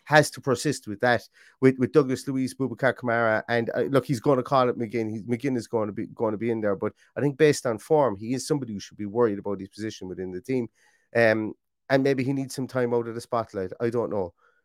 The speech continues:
But, like, I'm sure I'm gonna look. I haven't even looked at any statistics. It's just been,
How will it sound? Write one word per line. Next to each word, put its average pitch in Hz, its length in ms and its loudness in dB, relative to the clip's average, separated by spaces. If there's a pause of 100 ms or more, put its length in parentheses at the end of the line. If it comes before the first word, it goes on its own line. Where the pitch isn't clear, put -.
(180)
But, 123 100 0
like, 127 200 2 (220)
I'm 117 80 -4
sure 160 320 2
I'm 139 100 0
gonna 131 220 -2
look. 123 180 -4
I 127 60 0
haven't 143 180 -2
even 131 160 -4
looked 135 200 -4
at 123 60 0
any 117 140 -2
statistics. - 800 -10
It's - 240 -14
just 131 320 -4
been, 107 260 -4